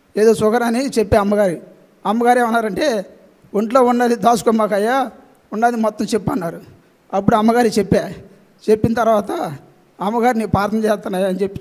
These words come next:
చెప్పారు. జరిగింది అది. గొప్ప సాక్ష్యం దేవుడు జీవించిన కాక. ఏ-, ఏడు వారాలకు నాకు స్వస్థత వచ్చిందండి. ఇక్కడికి వచ్చిన తర్వాత ఏడు వారాలకి నాకు పూర్తిగా నయమైపోయింది.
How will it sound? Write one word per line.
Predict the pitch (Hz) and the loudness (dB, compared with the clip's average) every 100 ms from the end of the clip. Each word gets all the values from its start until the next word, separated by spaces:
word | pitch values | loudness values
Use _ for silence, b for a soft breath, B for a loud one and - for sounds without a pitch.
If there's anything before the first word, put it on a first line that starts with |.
| 214 | -2
చెప్పారు. | 180 185 - - - _ _ _ - - _ _ _ _ - 180 | 0 -2 -4 -16 -20 _ _ _ -20 -20 _ _ _ _ -18 -6
జరిగింది | 202 208 226 214 | -4 0 2 2
అది. | 196 240 240 | 0 -2 -2
గొప్ప | 202 233 | -2 0
సాక్ష్యం | 226 196 226 190 | -2 -2 -4 0
దేవుడు | 208 185 | 0 0
జీవించిన | 185 175 165 | -4 -4 -8
కాక. | 180 156 151 - - - - - - - - - - - - - - - - - - - - - - - - - - - - 247 220 | -6 -8 -12 -20 -20 -20 -20 -20 -20 -20 -20 -20 -20 -20 -20 -20 -20 -20 -20 -20 -20 -20 -20 -20 -20 -20 -20 -20 -20 -20 -18 -6 0
ఏ-, | 247 254 196 220 | 0 0 -4 -4
ఏడు | 240 | -2
వారాలకు | 240 269 262 | 0 0 2
నాకు | 262 240 | 4 6
స్వస్థత | 220 208 240 | 6 6 2
వచ్చిందండి. | 240 190 165 139 - - - _ _ _ _ - | 0 -4 -6 -8 -14 -20 -20 _ _ _ _ -12
ఇక్కడికి | 190 214 226 | 0 2 4
వచ్చిన | 233 254 | 2 0
తర్వాత | 247 233 | 0 0
ఏడు | 240 233 226 | 2 4 8
వారాలకి | 226 240 233 240 | 6 4 -4 -4
నాకు | 233 196 | -4 -4
పూర్తిగా | 226 240 233 | -6 -4 0
నయమైపోయింది. | 240 214 220 190 196 151 | 2 0 -4 -6 -8 -10